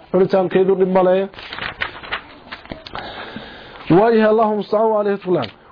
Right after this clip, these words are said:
وحدثني يحيى عن مالك عن زيد بن أسلم عن سعد الجاري مولى عمر والخطاب.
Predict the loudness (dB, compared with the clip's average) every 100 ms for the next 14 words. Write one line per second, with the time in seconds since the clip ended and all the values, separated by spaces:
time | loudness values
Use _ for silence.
0 | 0 2 4 2 4 4 4 4 2 2
1 | 0 0 0 0 0 -2 -2 0 0 0
2 | 0 0 -2 -10 -18 -2 2 2 0 -2
3 | -2 -2 -2 0 0 0 2 2 2 4
4 | 4 2 0 0 0 0 -2 -2 -4 -8
5 | -14 -16 -18 -2 2 4 4 4 2 0
6 | -2 -6 0 2 2